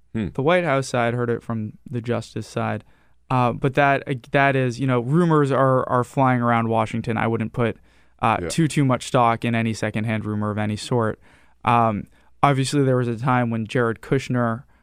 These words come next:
Speaker 2: uh, seemed to be the one whose time in the barrel, uh,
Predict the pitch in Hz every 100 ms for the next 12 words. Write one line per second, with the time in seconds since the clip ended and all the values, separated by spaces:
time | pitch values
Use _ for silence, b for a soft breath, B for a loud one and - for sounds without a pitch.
0 | _ - 117 - - 135 127 123 123 120
1 | 117 113 113 113 120 110 - 135 117 113
2 | 113 107 110 110 107 - _ 117 110